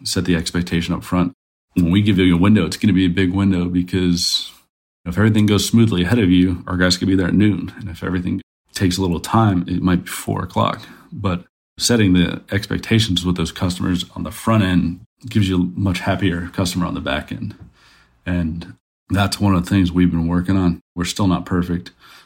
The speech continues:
There's a lot of companies that have really set themselves up to handle retail business really well.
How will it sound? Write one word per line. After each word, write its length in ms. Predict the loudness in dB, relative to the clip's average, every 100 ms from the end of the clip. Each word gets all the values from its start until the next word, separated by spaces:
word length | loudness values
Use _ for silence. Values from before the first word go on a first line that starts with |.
| _
There's 120 | -8 -4
a 40 |
lot 220 | 0 0
of 80 | 0
companies 560 | -2 0 4 4 2 -4
that 200 | -8 -6
have 280 | -8 -8 -6
really 260 | -2 -2
set 280 | -2 -4 -2
themselves 420 | 0 0 -2 -4
up 200 | -6 -6
to 320 | -10 -10 -12 -14
handle 360 | -8 -2 0 0
retail 340 | -2 -4 -6
business 420 | -6 -6 -4 -4 -4
really 220 | -2 0
well. 340 | 0 -2 -6